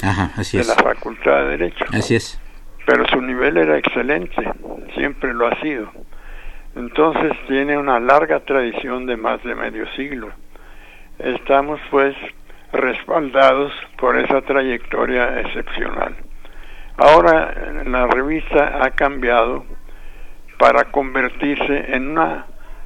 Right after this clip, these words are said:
Speaker 2: revista de la Facultad de Derecho para toda la comunidad académica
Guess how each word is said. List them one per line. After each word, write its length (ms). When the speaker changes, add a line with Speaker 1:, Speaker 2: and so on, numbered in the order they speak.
Speaker 2:
revista 720
de 60
la 140
Facultad 680
de 140
Derecho 520
para 280
toda 360
la 140
comunidad 800
académica 840